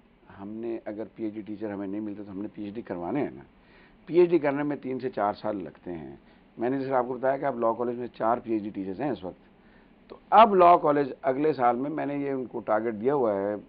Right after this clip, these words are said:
उनको, कि ये अगले साल तक law college में बिल्कुल चीज़ें सीधी हो जाएंगी। और ये जो थोड़े बहुत हाथ पाँव मार रहे हैं लोग, ये जितनी, ये जो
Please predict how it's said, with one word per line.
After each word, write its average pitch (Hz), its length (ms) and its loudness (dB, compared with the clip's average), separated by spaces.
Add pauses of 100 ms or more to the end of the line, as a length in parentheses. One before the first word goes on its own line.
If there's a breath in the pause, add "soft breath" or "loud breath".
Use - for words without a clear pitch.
उनको, 110 400 -4
कि 117 200 -10
ये 113 500 -2
अगले 113 260 -4
साल 104 300 -4
तक - 220 -8
law 98 180 -2
college 101 280 -6
में 98 200 -12
बिल्कुल 120 340 -8
चीज़ें 107 340 -8
सीधी 123 280 -8
हो 113 120 0
जाएंगी। 98 340 -4 (600 soft breath)
और 123 180 4
ये 135 140 -2
जो 127 160 -2
थोड़े 123 260 2
बहुत 123 200 2
हाथ 107 140 4
पाँव 117 220 -4
मार 104 180 -2
रहे 117 100 -2
हैं 117 80 -2
लोग, 101 280 -6
ये 101 80 -8
जितनी, 98 440 -8
ये 101 180 -4
जो 92 400 -6